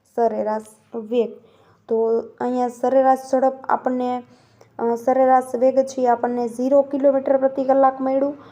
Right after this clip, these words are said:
અને સરેરાશ ઝડપ છે આપણને ચાલીસ કિલોમીટર પ્રતિ કલાક મળ્યું. અ, જો તમને સૂત્ર આવડે તો આ બધા જ દાખલા સૂત્ર આધારિત છે અને એકદમ સરળ છે.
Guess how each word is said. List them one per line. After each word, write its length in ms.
અને 220
સરેરાશ 460
ઝડપ 200
છે 160
આપણને 340
ચાલીસ 380
કિલોમીટર 440
પ્રતિ 300
કલાક 480
મળ્યું. 420
અ, 280
જો 300
તમને 300
સૂત્ર 340
આવડે 320
તો 140
આ 200
બધા 400
જ 180
દાખલા 320
સૂત્ર 400
આધારિત 460
છે 140
અને 200
એકદમ 320
સરળ 400
છે. 460